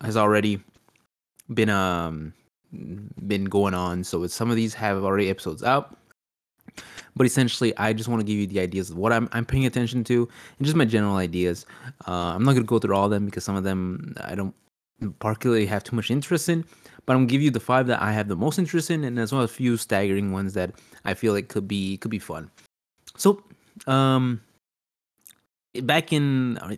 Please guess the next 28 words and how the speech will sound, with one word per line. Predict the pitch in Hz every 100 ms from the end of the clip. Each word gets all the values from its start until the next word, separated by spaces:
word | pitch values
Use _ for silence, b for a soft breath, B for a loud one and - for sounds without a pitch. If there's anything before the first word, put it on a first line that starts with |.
| -
think, | 110 -
twenty | 113 113
ten, | - 117 110
twenty | 110 98
eleven, | 95 104 123 - -
I |
would | 98 95
say | 101
that | 92 - B B B B B _ _ _ -
I | 123
was | 123 120 107
a | 107
very | 110 113 110
big | 104 110
degenerate. | 98 95 95 98 95 -
I | 95
would | 95
actually | 92 - 101 90
sit | - 92
down | - 87
and | 87
watch | 87 87 -
all | - 104 104
of | 98
the | 104
animes | 92 92 92
I | 80 80
can, | - 104 110